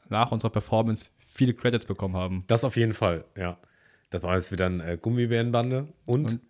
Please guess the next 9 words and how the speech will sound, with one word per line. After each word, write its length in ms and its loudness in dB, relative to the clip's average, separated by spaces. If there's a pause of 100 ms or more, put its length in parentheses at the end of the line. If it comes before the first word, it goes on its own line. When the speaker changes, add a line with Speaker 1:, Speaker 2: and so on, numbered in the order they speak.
(120)
Speaker 2:
I 40 0
Want 220 2
It 100 2
That 240 2
Way 260 0
Speaker 1:
Ja. 160 0 (220)
Speaker 2:
Karaoke 400 -4
gesungen 340 -4
haben. 220 -2